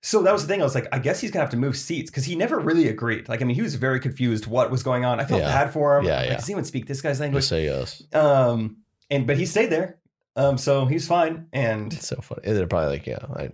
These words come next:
Speaker 2: forget it. This is a waste of time." I wish I had the guts to do that one time. <laughs> "No. Excuse me, sir, you're not willing to help?"
Speaker 1: Mm.
Speaker 2: "No, no. If this goes down,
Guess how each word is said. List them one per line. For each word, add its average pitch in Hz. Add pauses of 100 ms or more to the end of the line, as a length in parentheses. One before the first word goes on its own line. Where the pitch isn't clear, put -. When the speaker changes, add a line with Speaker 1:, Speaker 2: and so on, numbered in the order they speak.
(120)
Speaker 2:
forget 53
it. -
This -
is 80
a 78
waste 67
of 71
time." - (320)
I 120
wish 131
I 120
had 87
the 80
guts 80
to 87
do -
that 78
one 82
time. 92 (180)
<laughs> -
"No. 107 (240)
Excuse 135
me, 160
sir, 190
you're 110
not 104
willing 127
to 143
help?" 160 (400)
Speaker 1:
Mm. 285 (140)
Speaker 2:
"No, 233 (140)
no. 196
If 139
this -
goes 214
down, 147